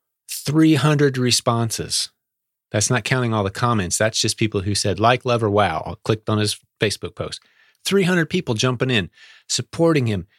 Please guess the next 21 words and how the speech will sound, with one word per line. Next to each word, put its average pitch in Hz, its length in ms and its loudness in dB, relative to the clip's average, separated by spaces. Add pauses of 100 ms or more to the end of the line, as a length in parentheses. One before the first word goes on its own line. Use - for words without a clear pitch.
(300)
giving 175 280 0
him 147 120 2
great 139 380 2 (220)
emotional 127 460 2
support, - 480 0
saying, 127 200 0
"Hey, 135 180 2
man, 120 160 4
I 117 80 2
can 113 200 2
really 127 240 4
relate 120 260 4
with 101 120 -8
your 98 100 -2
story. 117 440 0
Hang 127 360 0
in 117 120 2
there, 117 160 0
keep - 300 -6
plugging 117 300 0
away." 110 360 2